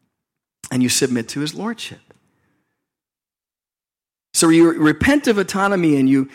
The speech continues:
and you put Jesus, so to speak, if I can put it this way, you place him as Lord.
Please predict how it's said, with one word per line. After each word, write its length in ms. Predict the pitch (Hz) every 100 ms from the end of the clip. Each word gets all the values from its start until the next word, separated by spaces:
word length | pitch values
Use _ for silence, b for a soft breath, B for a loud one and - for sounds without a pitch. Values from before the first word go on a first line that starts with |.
| B B
and 120 | 135
you 180 | 135 135 - -
put 260 | - 285 156
Jesus, 680 | 165 247 214 131 - - B B
so 180 | - 156
to 80 | 135
speak, 360 | - - 123
if 80 | 123
I 80 | 139
can 140 | 131
put 140 | 135 170
it 20 |
this 180 | 147 -
way, 120 | 127
you 120 | 127
place 420 | 127 - - 170
him 120 | - 160
as 140 | 135
Lord. 500 | 139 185 220 117 -